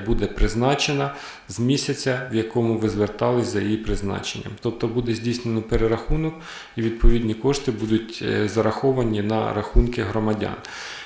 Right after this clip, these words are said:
І крім цього, на сьогоднішній день ми маємо ще близько там місяця, півтора місяця до початку опалювального періоду. Це якраз той час, в який можна зараз уже звертатись за житловими субсидіями,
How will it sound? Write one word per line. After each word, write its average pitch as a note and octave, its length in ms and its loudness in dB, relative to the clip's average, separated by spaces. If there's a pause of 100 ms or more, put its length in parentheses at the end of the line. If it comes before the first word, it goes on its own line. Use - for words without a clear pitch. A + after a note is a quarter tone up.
(140)
І B2+ 80 -2
крім D#3 300 0
цього, C#3 380 4
на B2 140 4
сьогоднішній C#3 640 0
день B2+ 220 2
ми A#2+ 80 2
маємо A#2+ 380 0
ще - 180 -4
близько A#2+ 400 -2
там G2+ 280 -4
місяця, B2 420 -2
півтора A#2 440 -2
місяця A#2 480 0
до G2 120 -4
початку A2 500 0
опалювального G2+ 720 0
періоду. G2+ 440 -4 (320)
Це - 180 6
якраз D3+ 320 6
той D3 220 4
час, D#3+ 500 0 (920)
в A2 80 0
який C3 240 4
можна B2+ 520 2
зараз C3 480 4
уже G#2 160 -2
звертатись A2 560 0
за G2 120 -2
житловими A#2 520 2
субсидіями, D3 800 0